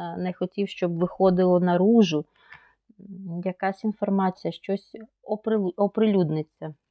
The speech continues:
Мгм. Так, давайте на Байдена подивимося. Байден, чи є в тебе шанс залишитися президентом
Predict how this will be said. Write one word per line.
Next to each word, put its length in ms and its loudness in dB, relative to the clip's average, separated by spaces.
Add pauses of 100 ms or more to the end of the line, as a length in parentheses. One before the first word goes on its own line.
(2750)
Мгм. 440 -8 (460)
Так, 300 -4
давайте 540 -6 (840)
на 140 -6
Байдена 520 -6
подивимося. 800 -8
Байден, 540 2 (1400)
чи 160 -8
є 140 2
в 60 -4
тебе 280 -4
шанс 380 -2 (920)
залишитися 1080 0 (520)
президентом 840 -2